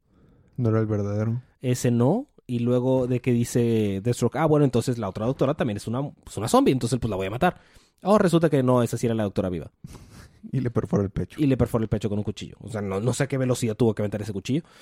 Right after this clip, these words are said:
Speaker 2: Este, entonces Hugo Strange, "Sí, ya te acabo de curar tu humanidad." Ok, luego llega Solomon Grundy slash Joseph, que está sosteniendo a
Speaker 1: Doctor
Speaker 2: Doctor Strange.
Speaker 1: Strange.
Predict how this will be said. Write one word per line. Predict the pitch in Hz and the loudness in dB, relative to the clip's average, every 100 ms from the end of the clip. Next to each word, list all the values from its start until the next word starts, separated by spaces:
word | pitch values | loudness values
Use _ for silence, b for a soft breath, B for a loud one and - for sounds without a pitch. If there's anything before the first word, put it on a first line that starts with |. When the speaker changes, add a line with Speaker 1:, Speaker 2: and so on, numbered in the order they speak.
| B 123 B B _ | B -20 B B _
Speaker 2:
Este, | 127 127 123 117 - 131 120 117 | 0 2 2 0 -2 2 4 2
entonces | 110 117 120 - | 2 0 0 4
Hugo | 127 | 4
Strange, | 117 117 107 | 4 2 -2
"Sí, | - 233 | 0 2
ya | 143 127 | 4 4
te | 123 | 2
acabo | 123 117 | 4 4
de | 107 | 4
curar | 107 101 | 2 0
tu | - | -4
humanidad." | 104 98 90 - _ _ _ | -4 -4 -6 -10 _ _ _
Ok, | 117 143 156 | -2 0 4
luego | 127 | 4
llega | 117 113 | 4 2
Solomon | - 117 110 | 2 2 2
Grundy | 110 110 104 - | 2 2 -2 -6
slash | - 107 - | -8 -8 -4
Joseph, | 104 110 185 - _ _ _ _ _ _ _ _ _ _ _ - | -2 0 0 -4 _ _ _ _ _ _ _ _ _ _ _ -10
que | |
está | 127 117 | -4 -4
sosteniendo | 107 107 104 101 | -2 -2 -2 -2
a | 85 - _ _ _ _ _ _ 139 | -4 -10 _ _ _ _ _ _ 0
Speaker 1:
Doctor | 117 117 101 | 2 2 0
Speaker 2:
Doctor | 107 | 0
Strange. | - 143 107 113 | 0 2 0 -2
Speaker 1:
Strange. | 135 - | -8 -16